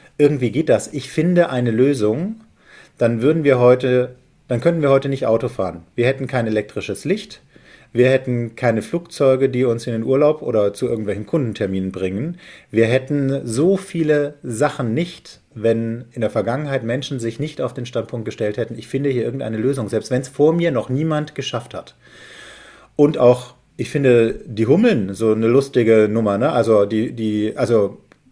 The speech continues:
man sagt ja immer wieder, rein physikalisch geht's nicht, dass Hummeln fliegen können. Sie können's aber. Und die Hummeln lassen sich davon auch nicht abbringen, fliegen zu können. Ob wir das jetzt physikalisch berechnen können, wie das geht oder nicht, ist denen herzlich egal.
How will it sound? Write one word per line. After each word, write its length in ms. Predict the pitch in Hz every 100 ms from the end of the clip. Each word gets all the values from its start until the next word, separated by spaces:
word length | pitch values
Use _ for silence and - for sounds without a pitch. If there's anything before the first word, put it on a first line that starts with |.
| _ - _ _ -
man 160 | 123 117
sagt 180 | 139
ja 80 | 147
immer 140 | 127 127
wieder, 220 | 127 110
rein 160 | 127
physikalisch 640 | 131 135 127 - 135 175 180
geht's 260 | 175 202 143
nicht, 180 | 120 117
dass 160 | -
Hummeln 200 | 135 139
fliegen 340 | 135 170 170 101
können. 360 | 110 95 92 - - - - - _ _ _ _ _ _ _ _
Sie 160 | 101 113
können's 360 | 196 190 127
aber. 440 | - 90 85 - _
Und 160 | 147 120
die 60 |
Hummeln 240 | 123 160 165
lassen 240 | 139 139
sich 140 | 135 131
davon 280 | 135 147
auch 200 | 139 139
nicht 200 | 147 175
abbringen, 1000 | 135 - - _ - 117 123 139 160 180 - _
fliegen 400 | - 165 139 120
zu 120 | 131
können. 260 | 139 127 131
Ob 280 | 135 - 123
wir 140 | 127
das 160 | 127 135
jetzt 160 | 123
physikalisch 500 | - 127 127 127 123 -
berechnen 340 | 123 123 143
können, 180 | 131 123
wie 60 |
das 180 | 123 127
geht 180 | 127 135
oder 140 | 117 110
nicht, 160 | 143
ist 200 | 156 131
denen 320 | 120 127 143 -
herzlich 520 | 101 113 120 135 123
egal. 460 | 98 104 104 87